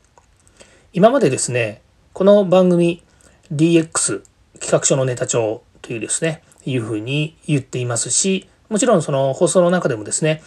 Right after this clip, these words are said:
ディーエックス、ディーエックスってもう散々っぱら言ってますし、でもそれがデジタルトランスフォーメーションっていうことも、えー、ことあるごとにですね、並べて言ったりっていうのはしてるんですね。でもですね、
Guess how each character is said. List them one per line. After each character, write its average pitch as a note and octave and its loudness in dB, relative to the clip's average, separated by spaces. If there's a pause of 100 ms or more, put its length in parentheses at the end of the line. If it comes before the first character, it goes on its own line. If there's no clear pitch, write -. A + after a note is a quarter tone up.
(240)
デ B2+ -2
ィ - 0
ー C3+ 2
エ - 2
ッ A#2+ -2
ク - -4
ス、 - -4
デ A#2+ -4
ィ D3 4
ー E3 8
エ - 8
ッ - 4
ク D#3+ -2
ス - -2
っ - -20
て A2+ -6
も G#2+ -4
う G#2 -4
散 E3 2
々 E3+ 4
っ - -6
ぱ E3+ 6
ら E3 8
言 D3+ 2
っ D3 -6
て D#3+ -4
ま D3+ 0
す - -4
し、 C3 -2 (260)
で C#4 0
も B3 -2
そ G#3 0
れ G#3+ 0
が A#3 -2 (240)
デ C#3+ 2
ジ E3+ 0
タ G3+ 8
ル G3 2
ト F#3+ 0
ラ F#3 4
ン F#3 2
ス - -4
フ - 0
ォ F3+ 6
ー - 4
メ F3+ 4
ー E3+ 2
シ E3+ -2
ョ F#3+ 0
ン - -
っ - -4
て - -8
い A#2+ -4
う A#2+ -6
こ D3 -4
と A2 -10
も、 B2+ -2 (340)
え C#3 -2
ー、 - -4
こ G3 -2
と A#3+ 4
あ A#3 4
る D#3+ 4
ご B2 -4
と A#2 -6
に G#2+ -6
で G#2 -8
す - -4
ね、 C3 -4
並 C#3 4
べ C3+ 0
て C3 -8
言 A#2+ -4
っ - -8
た D3+ -2
り D#3+ -2
っ - -20
て - -14
い A2 -8
う - -8
の G#2+ -6
は G2+ -8
し - -2
て C#3+ 0
る C3 -4
ん G#2 -12
で - -14
す - -6
ね。 F3+ -6 (1300)
で A#3 2
も C4 4
で C#3 2
す - 0
ね、 A2 -6